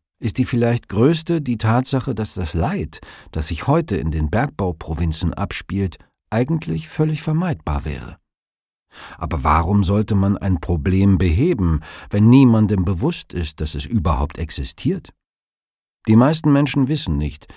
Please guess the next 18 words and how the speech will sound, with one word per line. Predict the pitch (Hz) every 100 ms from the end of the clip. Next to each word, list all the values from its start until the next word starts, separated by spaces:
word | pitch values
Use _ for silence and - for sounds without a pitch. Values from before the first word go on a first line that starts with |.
| - _
was | 92 80
in | - 80
den | 73 73
Kobaltminen | 107 87 80 76 76 80 78 69 67
des | 71 -
Kongo | 85 73 73 71
geschieht, | 71 - 80 73 - _ - - -
weil | 85 90
die | 90 92
Realität | 117 117 113 - 190 156 82
hinter | 107 92 87
den | 92 87
weit | 92 127 -
verzweigten | 120 - 113 123 139 - 95
multinationalen | 87 110 139 120 110 110 110 101 104 104 95
Lieferketten | 110 120 123 - 131 131 120
verborgen | 131 110 143 98 82
ist, | - 80 -